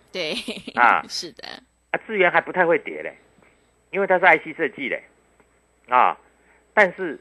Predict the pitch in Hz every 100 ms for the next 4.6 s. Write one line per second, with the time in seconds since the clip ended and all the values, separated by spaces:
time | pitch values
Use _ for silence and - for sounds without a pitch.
0 | _ 147 131 110 85 _ _ _ _ _
1 | _ _ _ _ _ - 247 151 143 170
2 | 160 165 160 147 113 - 104 92 78 90
3 | 80 - 82 _ _ _ _ _ _ _
4 | - 120 135 - 117 82